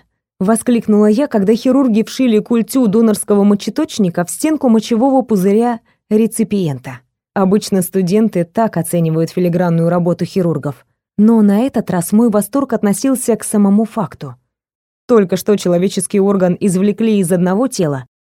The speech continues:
и прямо у меня на глазах пересадили в другое. Вскоре после этого,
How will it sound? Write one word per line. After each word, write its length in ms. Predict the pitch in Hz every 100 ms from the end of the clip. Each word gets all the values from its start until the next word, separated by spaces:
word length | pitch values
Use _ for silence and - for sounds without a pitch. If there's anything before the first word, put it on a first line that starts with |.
| _ -
и 100 | 247
прямо 380 | 247 262 226 208
у 20 |
меня 240 | 220 226
на 100 | 214
глазах 480 | 185 190 185 262 277
пересадили 580 | - 208 - 190 175 190
в 60 | 165
другое. 520 | 175 151 143 123 - _ _ _ _ -
Вскоре 440 | - - 208 170
после 380 | 180 170 190 240
этого, 360 | 247 151 131